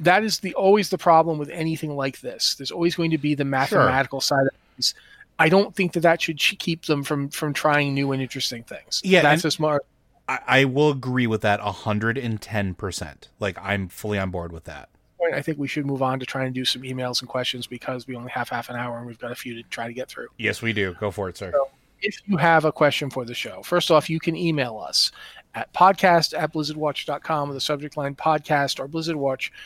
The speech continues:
Speaker 1: so we know it's for the show. Or you can go to our Discord. We have two channels. Uh, one is just called Q Questions, but we use it for podcast questions as well.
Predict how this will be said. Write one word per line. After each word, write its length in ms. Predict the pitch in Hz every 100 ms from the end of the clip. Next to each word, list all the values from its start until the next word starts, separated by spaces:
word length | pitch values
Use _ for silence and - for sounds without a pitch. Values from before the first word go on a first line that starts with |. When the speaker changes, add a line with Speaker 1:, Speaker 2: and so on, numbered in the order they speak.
| -
Speaker 1:
so 180 | - 160
we 100 | 147
know 180 | 139 135
it's 120 | 127
for 100 | -
the 120 | 120
show. 380 | 120 - 127 113 - - _ -
Or 280 | 208 208 190
you 100 | 175
can 100 | 175
go 120 | 165
to 80 | 175
our 100 | 175
Discord. 500 | 156 - - 117 113
We 80 | 110
have 120 | -
two 160 | 214
channels. 500 | 208 160 127 113 110
Uh, 160 | 123 131
one 180 | 135 170
is 140 | 165
just 160 | 170 -
called 320 | 170 156 147
Q 300 | - 190 202
Questions, 560 | - 147 - 170 190 -
but 160 | 139
we 100 | 143
use 260 | 139 139 139
it 100 | -
for 120 | -
podcast 480 | 139 135 139 127 -
questions 400 | 131 - 127 -
as 120 | 120
well. 300 | 113 107